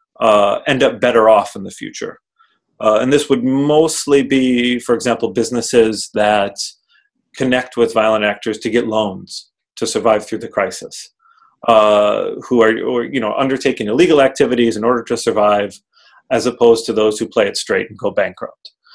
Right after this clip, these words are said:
So what you might have is when, when the, when economies start to reopen, those who worked with these violent actors, uh, might find themselves in a very attractive business position, uh, because they'll have less competition,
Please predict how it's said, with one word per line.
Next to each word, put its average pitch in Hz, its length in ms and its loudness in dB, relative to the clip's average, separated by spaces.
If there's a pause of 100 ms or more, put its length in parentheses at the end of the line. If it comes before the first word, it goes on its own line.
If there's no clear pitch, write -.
(240)
So - 200 -4
what 117 140 4
you 117 100 -2
might 175 260 2
have 107 280 0
is 101 160 -6
when, 110 420 -4
when 113 240 -4
the, 101 360 -2
when 113 140 -2
economies 113 460 -2
start 113 200 0
to - 100 -12
reopen, 120 580 0 (320)
those 123 400 2 (120)
who 117 340 2
worked 127 420 -2
with 113 260 2
these 104 220 -6
violent 101 320 -6
actors, 113 680 -4 (260)
uh, 101 220 -4
might 117 260 0
find 110 320 0
themselves 104 540 0
in 104 80 -10
a 95 80 -10
very 98 240 -2
attractive 113 760 -4
business 95 340 -8
position, 98 580 -12 (440)
uh, 98 200 -6
because 101 380 -4
they'll 101 160 0
have 95 160 -2
less 98 180 -6
competition, 104 760 -6